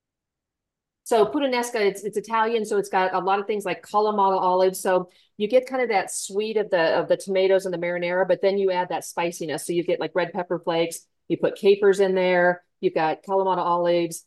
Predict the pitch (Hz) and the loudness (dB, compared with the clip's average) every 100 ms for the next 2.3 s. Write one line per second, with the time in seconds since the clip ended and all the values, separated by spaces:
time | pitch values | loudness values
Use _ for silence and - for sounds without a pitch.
0 | _ - 175 185 214 220 240 240 240 180 | _ -8 -2 -2 -2 -2 0 -2 0 -2
1 | - 220 233 226 202 185 190 190 190 175 | -2 -6 -2 -4 -2 -2 -2 -2 -2 -2
2 | 160 156 156 | -2 -2 -4